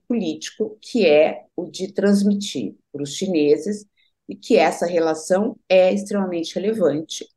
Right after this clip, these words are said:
e que o novo governo do Brasil vai dar muita importância a ela.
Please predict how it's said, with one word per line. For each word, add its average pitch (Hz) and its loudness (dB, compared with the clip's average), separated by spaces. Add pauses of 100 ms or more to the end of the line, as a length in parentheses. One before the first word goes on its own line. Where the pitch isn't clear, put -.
(200)
e 247 -2
que 185 -2
o 165 2
novo 165 2
governo 131 -2
do - -18
Brasil 185 -4 (120)
vai 190 0
dar 147 -4 (380)
muita 156 2
importância 160 -4
a 214 0
ela. 156 -2